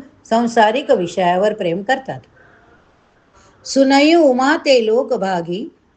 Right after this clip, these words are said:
हरित जी होई विषय अनुरागी. उष्टी बोरे शबरीची, तेथून राम शबरीच्या झोपडीत आले. ही शबरी पूर्वजन्मी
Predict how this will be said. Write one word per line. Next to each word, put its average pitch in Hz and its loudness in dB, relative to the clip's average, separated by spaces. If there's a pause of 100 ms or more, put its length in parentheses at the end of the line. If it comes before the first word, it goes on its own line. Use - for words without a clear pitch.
(140)
हरित 277 2
जी 240 -2
होई 226 2
विषय 226 -2
अनुरागी. 147 -6 (340)
उष्टी 214 -2
बोरे 202 2
शबरीची, 277 -2 (420)
तेथून 285 0
राम 247 2
शबरीच्या 294 0
झोपडीत 226 -2
आले. 214 2 (120)
ही - -8
शबरी 208 0
पूर्वजन्मी 220 2